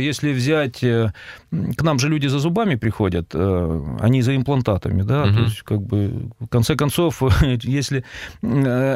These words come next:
Speaker 1: алле-, аллегорию провести между строительством, то человеку не нужен просто фундамент или там, он не покупает сваи, да,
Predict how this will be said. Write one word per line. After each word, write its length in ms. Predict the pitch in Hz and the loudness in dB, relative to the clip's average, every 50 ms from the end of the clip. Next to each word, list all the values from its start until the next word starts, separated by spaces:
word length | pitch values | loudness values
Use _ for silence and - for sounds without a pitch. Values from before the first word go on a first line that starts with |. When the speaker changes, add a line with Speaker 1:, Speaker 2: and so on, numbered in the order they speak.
| - 131 | 0 0
Speaker 1:
алле-, 160 | 147 156 - - | 0 0 0 0
аллегорию 460 | - 151 160 156 160 170 170 160 151 | 0 2 2 4 4 4 4 4 2
провести 360 | 123 160 160 156 147 - 175 165 | 0 0 0 0 0 0 0 0
между 240 | 156 156 147 143 147 | 2 2 2 0 -2
строительством, 640 | - - 156 165 185 190 - 151 123 - 143 131 120 | 0 0 0 2 2 2 0 -2 0 0 0 0 2
то 100 | - 139 | 0 0
человеку 440 | 131 - 147 147 151 156 151 - 151 | 0 0 0 0 0 0 0 0 0
не 120 | 151 156 170 | 2 2 2
нужен 280 | 208 240 202 196 143 | 2 2 0 0 0
просто 340 | - - 160 - - - 123 | 2 2 2 2 2 0 -4
фундамент 640 | - - 135 135 131 165 190 190 170 131 117 - | 0 2 0 2 4 2 2 2 2 0 0 2
или 160 | 127 113 120 110 | 0 0 0 2
там, 280 | - 127 120 117 - | 0 0 0 0 0
он 120 | 131 160 160 | 0 0 0
не 80 | 165 | 0
покупает 500 | 123 - 139 - 160 - 208 202 185 135 | 0 -2 -2 -2 -2 0 2 2 2 0
сваи, 500 | - - 147 143 156 143 123 110 101 92 90 | 0 -2 2 2 4 4 4 4 2 0 0
да, 260 | 101 131 147 156 | 0 0 0 0